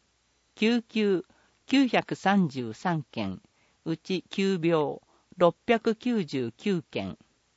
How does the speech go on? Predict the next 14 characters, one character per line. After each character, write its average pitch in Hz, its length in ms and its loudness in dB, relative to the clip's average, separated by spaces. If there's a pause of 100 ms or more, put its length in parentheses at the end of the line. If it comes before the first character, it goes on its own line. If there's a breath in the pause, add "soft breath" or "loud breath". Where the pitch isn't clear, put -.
(800)
八 180 340 0
月 226 280 4
の 214 160 4
犯 196 320 2
罪 175 400 0
事 180 260 -6
故。 - 160 -4 (880)
刑 247 260 2
法 220 260 4
犯 104 340 -6 (500)
百 202 140 4
二 240 360 6
十 143 260 -2
六 156 200 -2